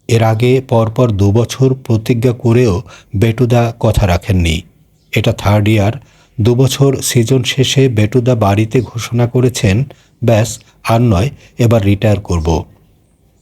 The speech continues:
কিন্তু ফের পরের শীতে খেলতে নেমেছেন। বেটুদা ক্রিকেট পাগল,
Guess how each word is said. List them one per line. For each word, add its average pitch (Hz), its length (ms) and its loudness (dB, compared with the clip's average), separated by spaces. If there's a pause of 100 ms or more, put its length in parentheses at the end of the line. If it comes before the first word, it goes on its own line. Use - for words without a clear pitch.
(320)
কিন্তু 143 280 0
ফের 135 360 2
পরের 120 300 0
শীতে 113 420 -2
খেলতে 110 380 -4
নেমেছেন। 87 580 -4 (1300)
বেটুদা 143 420 2
ক্রিকেট 117 460 -2
পাগল, 87 380 -2